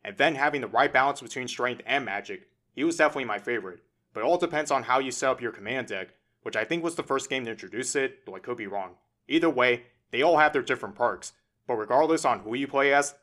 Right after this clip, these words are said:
they have access to other features, such as D-Links, shot locks, and command styles, making the gameplay more exhilarating.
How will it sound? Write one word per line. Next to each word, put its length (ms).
they 120
have 200
access 380
to 120
other 240
features, 480
such 260
as 200
D-Links, 460
shot 260
locks, 380
and 80
command 320
styles, 380
making 300
the 80
gameplay 400
more 180
exhilarating. 600